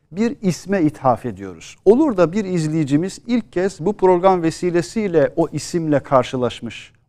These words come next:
olur niyetiyle bazı isimlere ithaf ediyoruz programımızı. Şakir Zümre'ye ithaf ettiğimiz bir yayınımız oldu. Mevlana İdris'e, Alaaddin Özdenören'e ithaf ettiğimiz yayınlarımız oldu.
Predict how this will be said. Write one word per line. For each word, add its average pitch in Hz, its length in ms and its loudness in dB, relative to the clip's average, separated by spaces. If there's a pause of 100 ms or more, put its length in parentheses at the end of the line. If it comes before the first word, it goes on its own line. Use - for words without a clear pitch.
olur 139 420 0 (240)
niyetiyle 147 840 2 (800)
bazı 175 280 8
isimlere 151 580 0
ithaf 123 380 -2
ediyoruz 107 440 -10
programımızı. 95 580 -12 (800)
Şakir 202 480 4
Zümre'ye 185 500 4
ithaf 180 340 2
ettiğimiz 160 520 -2
bir 170 120 2
yayınımız 143 540 2
oldu. 95 320 -8 (200)
Mevlana 139 600 0
İdris'e, 123 560 -8
Alaaddin 135 720 0
Özdenören'e 123 640 -2
ithaf 131 400 -6
ettiğimiz 120 480 -8
yayınlarımız 107 680 -8
oldu. 92 280 -16